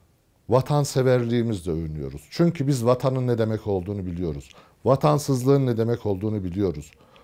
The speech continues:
Soykırımın ne demek olduğunu biliyoruz. İşte bu bilincin çocukların taşıyabilmesi için işte bu isimleri de bilmesi lazım.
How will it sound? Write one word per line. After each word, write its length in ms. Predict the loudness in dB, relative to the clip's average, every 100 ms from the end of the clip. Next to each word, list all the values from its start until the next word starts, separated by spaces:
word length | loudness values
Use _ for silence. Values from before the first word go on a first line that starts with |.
| -18
Soykırımın 680 | 2 6 6 4 2 4 2
ne 140 | 0
demek 280 | 0 0 -2
olduğunu 360 | -2 -2 -4
biliyoruz. 520 | -4 -2 -4 -6 -14 _ _ _ _ _ _ _ _ _ _
İşte 160 | 2 2
bu 440 | 2 2 4 4
bilincin 600 | 6 6 6 4 2 0
çocukların 680 | 0 0 0 2 4 6 2 -4 _ _ _ _ _ _ _ _ _ _ _
taşıyabilmesi 880 | 2 2 6 6 6 4 2 2 2
için 400 | 2 2 -2 -4 -14 -10
işte 240 | -4 2
bu 80 | 4
isimleri 500 | 4 2 -2 -2 2
de 140 | 0 0
bilmesi 420 | -4 -6 -8 -8
lazım. 320 | -8 -10